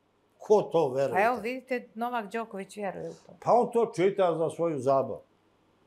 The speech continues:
Speaker 1: To su zabavne knjige. E, on je čovek koji je promijenio sliku o Srbiji, o te crne legende, o, e,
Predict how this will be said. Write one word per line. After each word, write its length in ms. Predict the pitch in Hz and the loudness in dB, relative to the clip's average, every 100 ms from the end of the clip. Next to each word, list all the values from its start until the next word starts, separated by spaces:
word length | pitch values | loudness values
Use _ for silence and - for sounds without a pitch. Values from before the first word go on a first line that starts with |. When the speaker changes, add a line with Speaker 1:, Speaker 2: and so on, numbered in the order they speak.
| _ _ - | _ _ -4
Speaker 1:
To 120 | 185 | -2
su 160 | 180 | 0
zabavne 540 | 143 160 170 156 135 113 | 2 2 2 -2 -4 -12
knjige. 360 | - 139 110 | -12 -12 -12
E, 80 | 98 _ _ _ _ 110 110 107 107 101 101 | -16 _ _ _ _ -12 -10 -10 -12 -12 -10
on 340 | 104 151 139 113 _ _ _ - | -4 -2 -4 -8 _ _ _ -4
je 240 | 131 123 | -4 0
čovek 280 | 143 147 131 | 2 2 0
koji 160 | 127 123 | -2 -4
je 100 | 117 | -4
promijenio 760 | 117 110 123 143 139 127 110 - _ _ - | -6 -6 -4 -4 -4 -6 -8 -10 _ _ -20
sliku 580 | - 135 196 - 107 78 - _ _ | -6 0 0 -2 -14 -16 -18 _ _
o 120 | 113 | -8
Srbiji, 500 | - 139 127 117 113 | -4 -2 -2 -2 -4
o 80 | 95 | -6
te 180 | - 123 | -6 -6
crne 420 | - 135 139 123 | -4 -2 -2 -2
legende, 680 | 113 123 123 123 104 98 90 | -2 -2 -2 -2 -4 -10 -12
o, 140 | |
e, 40 | 92 | -14